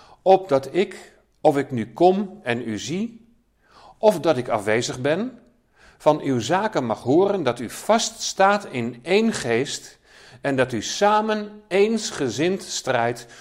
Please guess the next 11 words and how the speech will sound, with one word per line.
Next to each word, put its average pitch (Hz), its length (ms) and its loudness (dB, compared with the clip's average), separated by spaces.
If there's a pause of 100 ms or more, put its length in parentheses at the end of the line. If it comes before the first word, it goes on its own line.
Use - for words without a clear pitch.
(120)
door 156 280 0
het 151 140 -8
geloof 135 500 -2
in 123 100 -4
het 120 100 -8
evangelie. 117 840 -6 (1080)
En 143 120 -2
dat 143 140 2
u 147 120 -4
in 147 140 -4
geen 123 320 -6